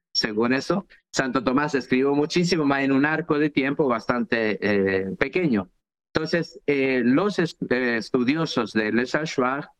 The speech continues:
Cheny, y después va a venir, va a venir, eh, Congar, van a estudiar Santo Tomás, dándose cuenta que en Santo Tomás hay una evolución histórica que puede ser estudiado también con el método histórico.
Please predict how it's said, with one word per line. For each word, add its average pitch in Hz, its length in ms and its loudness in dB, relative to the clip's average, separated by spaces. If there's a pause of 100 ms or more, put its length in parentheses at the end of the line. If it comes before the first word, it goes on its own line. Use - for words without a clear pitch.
(180)
Cheny, 156 520 2
y 127 80 6
después 123 340 0
va 120 80 2
a 113 40 -6
venir, 120 420 0 (440)
va 117 180 0
a 117 40 -2
venir, 117 420 2 (120)
eh, 98 380 2
Congar, 151 560 0 (380)
van 151 260 0
a - 20 2
estudiar 143 600 0
Santo 165 340 0
Tomás, 156 460 0
dándose 160 480 0
cuenta 165 400 0
que 139 220 0
en 139 120 -2
Santo 175 340 -2
Tomás 151 520 -2
hay 190 280 0
una 160 140 2
evolución 135 500 0
histórica 135 760 -2 (680)
que 151 120 -2
puede 180 340 0
ser 170 200 -2
estudiado 170 720 0
también 135 320 0
con 160 180 -2
el 127 140 2
método 120 640 0
histórico. 110 880 -2